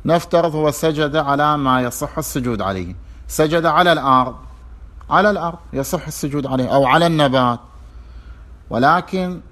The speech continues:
أراد أن يجر جبهته إلى ما يصح السجود عليه الأفضل كالتربة الحسينية، حيث قلنا أنه أفضل السجود على تربة المولى أبي عبد الله صلوات الله عليه،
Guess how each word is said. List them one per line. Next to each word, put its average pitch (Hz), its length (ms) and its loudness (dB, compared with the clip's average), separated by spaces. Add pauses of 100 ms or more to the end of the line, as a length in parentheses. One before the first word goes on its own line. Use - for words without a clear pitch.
(240)
أراد 139 480 4
أن 120 260 -2
يجر 127 540 -2
جبهته 156 1040 -2 (760)
إلى 135 360 2
ما 123 340 4
يصح 120 540 -4
السجود 120 540 -4
عليه 143 380 0
الأفضل 127 560 0
كالتربة 131 520 -2
الحسينية، 120 600 -2 (640)
حيث 101 200 -2
قلنا 120 440 0
أنه 107 360 -2
أفضل 104 300 -2
السجود 123 600 -4 (880)
على 117 540 0
تربة 127 440 -2
المولى 120 580 0
أبي 113 160 -4
عبد 107 240 -4
الله 123 260 0
صلوات 101 520 -4
الله 92 240 -4
عليه، 92 200 -8